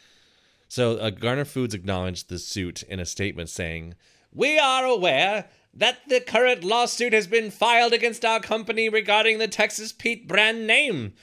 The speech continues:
We are currently investigating their assertions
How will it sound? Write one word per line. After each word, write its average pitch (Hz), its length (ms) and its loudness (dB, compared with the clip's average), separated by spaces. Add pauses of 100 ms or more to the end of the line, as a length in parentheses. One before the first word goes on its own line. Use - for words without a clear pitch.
(240)
We 196 180 4
are 247 120 4
currently 277 480 2
investigating 254 720 2
their 202 160 4
assertions 240 760 0